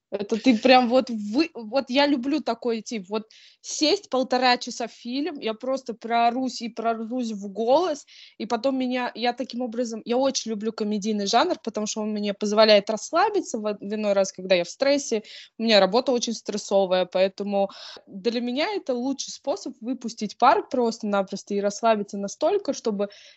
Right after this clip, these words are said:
полностью отключиться от всего мира и только угорать. Только смеяться, только испытывать вот такие эмоции, которые очень хочется. И французские комедии, да, я люблю не только с Дэнни Буном.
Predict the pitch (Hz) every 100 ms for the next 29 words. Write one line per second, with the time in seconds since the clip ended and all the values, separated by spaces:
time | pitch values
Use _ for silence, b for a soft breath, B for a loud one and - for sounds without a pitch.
0 | B _ - 156 208 - 311 285 262 262
1 | 233 - 262 233 262 233 214 - 233 226
2 | 269 349 202 214 233 233 226 190 196 196
3 | 165 160 - _ _ _ _ _ - 247
4 | 240 208 - 202 202 277 - 269 226 233
5 | 226 214 - 240 208 196 190 208 - 208
6 | 196 311 277 240 196 202 202 196 - -
7 | 185 175 - 151 202 226 233 277 277 262
8 | 269 349 330 240 247 220 220 220 330 269
9 | 240 285 285 208 233 233 202 208 175